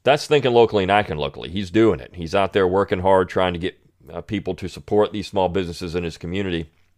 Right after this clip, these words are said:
But I want to talk about, uh, kind of an uplifting s-, couple of stories here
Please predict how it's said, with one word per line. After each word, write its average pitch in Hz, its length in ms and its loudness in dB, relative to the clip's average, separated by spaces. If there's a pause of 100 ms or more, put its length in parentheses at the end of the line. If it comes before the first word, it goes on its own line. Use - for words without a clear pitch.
(1080)
But 135 120 6
I 147 40 10
want 190 220 4
to 156 80 -2
talk 165 220 2
about, 123 320 2
uh, 117 100 -6 (100)
kind 135 200 -2
of - 60 2
an 214 60 0
uplifting 120 520 2
s-, - 180 -8 (140)
couple 110 240 -2
of 92 80 -2
stories 110 500 2
here 69 300 -10